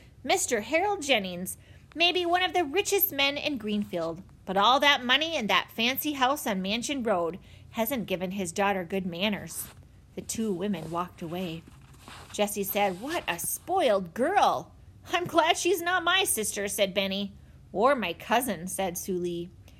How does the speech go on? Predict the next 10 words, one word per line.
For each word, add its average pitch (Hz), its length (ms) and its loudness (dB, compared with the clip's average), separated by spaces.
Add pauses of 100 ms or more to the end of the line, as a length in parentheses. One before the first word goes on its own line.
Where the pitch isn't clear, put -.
(320)
Still 277 320 2
shaking 226 400 -2
their 175 140 -6
heads 202 280 0
in 180 120 -6
amazement, 175 540 -6
the - 120 -8
Aldens 190 500 -4
hurried 185 300 -6
home. 185 400 -6